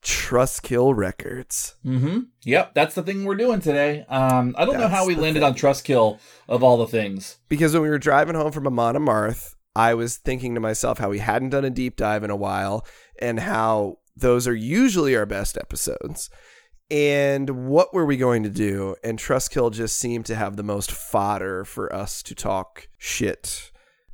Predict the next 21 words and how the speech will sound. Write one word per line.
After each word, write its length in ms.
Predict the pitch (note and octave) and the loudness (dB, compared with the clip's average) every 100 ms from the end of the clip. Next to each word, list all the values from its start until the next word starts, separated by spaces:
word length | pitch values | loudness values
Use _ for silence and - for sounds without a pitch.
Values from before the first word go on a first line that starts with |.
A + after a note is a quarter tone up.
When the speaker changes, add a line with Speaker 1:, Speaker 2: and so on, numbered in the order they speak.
| - | 0
Speaker 1:
which 100 | F3+ | 4
Speaker 2:
Sure. 100 | D#3+ | 6
Speaker 1:
is 220 | D3 C3+ | 4 0
m-, 320 | C3+ D3 D3+ | -2 -2 0
the 80 | D3+ | 2
majority 540 | D3 D3+ F3 G#3+ G3 F3 | 2 4 6 6 6 4
of 80 | |
what 100 | D#3 | 2
this 160 | C#3 C3+ | 0 0
episode 340 | C3+ - B2 | -2 0 -2
is 100 | A#2 | -2
gonna 180 | G#2+ G#2+ | -2 -4
be. 120 | G#2+ | -2
It's 120 | G#2+ - | -4 0
going 180 | F3 | 2
to 80 | A3+ | 4
be 80 | G#3 | 2
insulting 680 | C#3+ - A#2+ A2+ A#2 G2+ G#2+ - _ _ - | -2 0 0 0 -2 -2 -6 -14 _ _ -8
because 400 | D3 C3+ D3+ C3 | -6 0 0 0
Trustkill 520 | - G3 G3 - F3 | 0 0 2 4 4
Records, 680 | D#3 C#3 C3+ C3 A#2+ B2+ - | 6 4 4 0 0 -4 -10